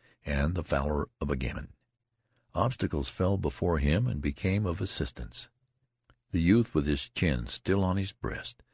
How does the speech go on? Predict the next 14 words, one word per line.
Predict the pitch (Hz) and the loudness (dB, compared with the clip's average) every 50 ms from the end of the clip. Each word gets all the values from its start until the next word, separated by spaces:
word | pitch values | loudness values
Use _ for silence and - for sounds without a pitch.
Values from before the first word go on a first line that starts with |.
| _ _ _ | _ _ _
stood | - - - 107 95 82 85 | -4 2 4 4 4 4 2
woodenly | 101 120 143 - 139 135 123 | 0 0 2 2 0 0 0
by | 92 80 78 73 71 67 78 | 0 0 0 0 2 2 2
while | 87 85 80 82 80 | 2 2 2 2 2
his | 80 85 - | 0 -2 -2
companion | - - 78 76 - 98 101 107 107 107 104 90 | -2 -4 -4 -2 0 0 0 2 0 0 0 0
beat | 78 - 92 95 - - | 0 -2 -2 -2 -2 0
ways | 73 76 90 110 117 113 104 95 | 0 2 2 2 0 0 -2 -2
and | 78 71 71 | -2 0 0
means | 76 76 76 80 87 95 - - - | 0 0 0 0 -2 -4 -6 -8 -8
out | - 76 73 78 | -6 -4 -2 -2
of | 80 73 67 - - - _ | -2 -2 -4 -8 -14 -14 _
sullen | - - - 69 69 71 71 65 | -8 -4 -4 -2 -2 -2 -2 -2
things. | - - 58 55 - - - - - - - | -4 -4 -6 -6 -6 -8 -10 -10 -10 -12 -12